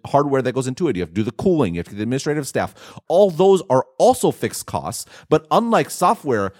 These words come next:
they're, like, real world fixed costs, like, like, more akin to, you know, a factory in some regards, or, or, or the, the telecom companies. And what, what you end up having is a situation where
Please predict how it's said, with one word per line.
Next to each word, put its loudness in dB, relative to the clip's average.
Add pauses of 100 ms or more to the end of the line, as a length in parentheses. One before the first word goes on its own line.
(120)
they're, 0
like, 0
real 2
world 4
fixed -12
costs, -8
like, -2 (120)
like, -4
more 6
akin -4
to, -2
you -6
know, -2
a -6
factory -2
in -6
some -4
regards, -8
or, -2
or, 4
or 2
the, -2
the -4
telecom 2
companies. -8 (420)
And 0
what, 0 (100)
what -4
you 0
end -2
up -4
having 0
is 0
a -4
situation -2
where 4